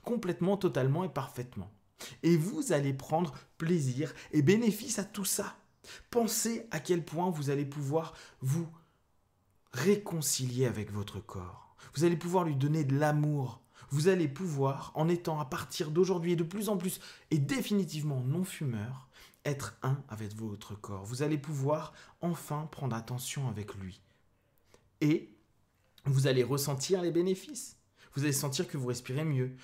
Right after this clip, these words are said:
Peut-être même pour certains, vous faites du sport ou vous allez faire du sport.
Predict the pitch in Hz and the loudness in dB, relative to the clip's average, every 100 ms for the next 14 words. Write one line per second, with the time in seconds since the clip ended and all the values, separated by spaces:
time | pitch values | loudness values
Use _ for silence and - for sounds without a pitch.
0 | - - 135 180 175 175 131 - 139 131 | -8 0 2 4 4 0 -2 -6 -6 -6
1 | 202 220 - - _ 101 127 117 120 - | -6 -6 -10 -20 _ -6 -4 -4 -8 -4
2 | 202 143 131 127 127 139 196 220 - 160 | -2 0 -2 -2 0 0 -2 -6 -6 -6
3 | 147 139 135 - 208 - - | -4 -6 -6 -8 -8 -8 -12